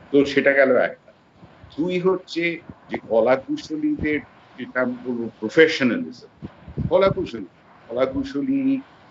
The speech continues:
আহ, অভিনেতা, অভিনেত্রী, সকলের professionalism, এই যে dedication, সেই ডেডিকেশনটা সময়ের সঙ্গে অনেক, আহ, আহ, অনেক বৃদ্ধি পেয়েছে। এটা গেল একটা। দু-, আর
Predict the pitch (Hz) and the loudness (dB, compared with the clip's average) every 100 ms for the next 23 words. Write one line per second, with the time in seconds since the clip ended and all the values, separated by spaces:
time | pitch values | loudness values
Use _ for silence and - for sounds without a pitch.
0 | - 104 98 98 92 101 101 101 92 110 | -12 -4 0 2 2 -2 -4 -8 -10 -12
1 | - - - 104 123 131 131 127 127 123 | -14 -20 -10 0 4 4 4 2 2 0
2 | 117 120 - - 123 123 - - - - | -2 -4 -10 -2 0 0 -4 -20 -16 0
3 | 113 107 147 156 160 175 170 - _ _ | 2 4 2 4 4 4 0 -14 _ _
4 | 160 151 - 190 196 196 180 165 147 107 | 0 0 2 4 4 4 2 6 6 4
5 | - - 104 _ _ _ - 120 120 110 | -2 -12 -18 _ _ _ -12 -6 -4 0
6 | 127 98 104 127 127 135 - 98 - - | 0 2 0 0 2 0 0 -8 -6 -4
7 | 127 123 98 117 - 143 135 156 151 147 | -2 -2 -4 -4 0 0 0 2 2 2
8 | 151 156 156 - 110 113 113 - 123 135 | 2 2 0 -2 0 0 -2 -4 0 2
9 | - - 117 135 139 135 - - _ _ | 0 -2 4 6 8 6 2 -4 _ _
10 | _ - - 95 92 80 - - 107 98 | _ -20 -6 0 2 0 -4 -6 -6 -4
11 | - - 107 104 113 82 98 - _ - | -4 -6 -4 -4 -4 -6 -10 -12 _ -14
12 | 80 78 - - - 101 131 127 135 127 | -12 -12 -16 -20 -14 -2 2 4 4 2
13 | 123 - - - _ _ 214 190 - 135 | 0 -6 -12 -12 _ _ -4 -4 -6 -6